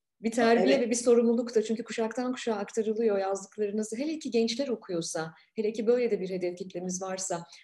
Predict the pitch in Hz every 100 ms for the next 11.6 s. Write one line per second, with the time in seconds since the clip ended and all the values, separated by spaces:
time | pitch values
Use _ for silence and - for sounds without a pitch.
0 | _ 226 349 403 330 247 269 285 302 330
1 | 302 294 - - 190 190 185 185 _ _
2 | _ - - - - 160 - 214 247 233
3 | 233 226 220 226 196 190 180 185 185 -
4 | 196 185 208 262 254 220 202 202 196 196
5 | - 226 196 190 196 - - - _ _
6 | - 240 220 240 233 240 247 240 233 233
7 | 214 226 226 220 220 208 208 196 170 160
8 | 156 151 156 156 - _ - 156 151 147
9 | - - - 302 220 196 180 170 196 -
10 | 156 151 160 156 156 156 156 247 - -
11 | _ - 262 269 -